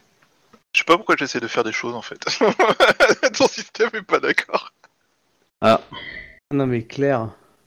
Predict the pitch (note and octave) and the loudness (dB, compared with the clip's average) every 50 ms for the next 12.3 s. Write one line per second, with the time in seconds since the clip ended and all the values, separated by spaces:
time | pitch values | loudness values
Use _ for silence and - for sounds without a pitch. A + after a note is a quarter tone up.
0 | _ _ _ _ _ _ - - - - - - - - - - - _ _ _ | _ _ _ _ _ _ 0 0 2 2 0 -4 -6 -8 -12 -16 -20 _ _ _
1 | _ _ _ _ _ _ - D3+ E3 D#3 F3+ B3 B3+ - - G3+ F3+ E3 D3 C3+ | _ _ _ _ _ _ 6 6 8 8 8 4 4 4 -2 0 0 0 -2 -2
2 | D#3 E3 D#3 D3+ D3 D3 C#3+ C#3 C3+ C3 B2+ B2+ B2 B2+ A#2+ A#2 B2 B2 B2 B2 | -2 -2 -2 0 -2 -4 -4 -6 -8 -8 -10 -10 -10 -10 -10 -10 -10 -10 -10 -10
3 | A#2+ A2 G#2 G#2 G2 G2 E2 - - _ _ B2 C#3+ D3 D3 D3+ D3+ D3 D3 D3 | -12 -12 -14 -18 -20 -20 -20 -20 -20 _ _ -6 -4 0 2 2 2 2 0 0
4 | C#3+ C3+ C3+ C#3 C#3 C#3+ F#3+ G#3+ G3+ C4 C4+ C4 A#3 G3+ E3+ D#3 D#3+ D3+ C#3+ D#3 | -2 -2 -4 -4 -2 0 0 0 2 0 0 0 0 0 0 2 2 2 2 0
5 | F3+ A3 A#3 G#3+ E3+ C3+ A#2+ A#2 A2+ A2+ A2+ A2+ A2 A2+ A2+ A2 G#2 A2+ A2+ A2+ | -2 -4 -2 0 0 0 0 0 -2 -2 -2 -2 -2 -4 -6 -8 -8 -6 -4 -2
6 | A2+ A2 A#2 C3 D#3+ G3 - - D3+ D3 D3 D#3+ E3 D#3 C3+ A#2+ G#2+ A#2 A#2 A2+ | -2 -2 0 0 0 0 -2 0 2 4 4 4 4 2 0 -2 -4 -6 -6 -2
7 | A2+ A2 A2 G#2+ _ E3 F#3+ F#3+ - - - _ _ _ - - - - - - | 0 0 0 0 _ 2 2 2 0 -12 -20 _ _ _ -20 -20 -20 -18 -18 -18
8 | - _ _ _ _ _ D#3+ E3 E3+ D#3+ D#3 C#3+ C3+ C3 B2+ B2+ B2+ A#2+ B2 B2 | -20 _ _ _ _ _ -6 -2 0 2 2 2 2 2 2 2 2 0 0 -2
9 | A#2+ A2 - - - - _ _ _ _ _ _ - C3 B2 B2 A2+ A2+ A2+ G#2 | -2 -4 -6 -14 -20 -20 _ _ _ _ _ _ -2 0 2 2 2 2 0 -2
10 | G#2 - B2+ A#2 - - A3 - - - - F3 E3+ D3 D3 D#3 D3+ E3+ G#3+ A#3+ | -4 -8 -12 -10 -2 -2 -2 0 0 0 0 0 0 2 2 4 4 4 4 2
11 | G#3+ F3 C3 A2+ A2+ A#2+ A2+ - C#3 C3+ A#2 A#2 B2+ B2+ B2+ - D#3+ E3 G#3+ A3 | 0 -4 -6 -6 -8 -10 -10 -12 -12 -12 -8 -6 -6 -8 -4 -2 -2 -2 -2 -2
12 | - - C#3+ C3 - | -6 -10 -10 -10 -10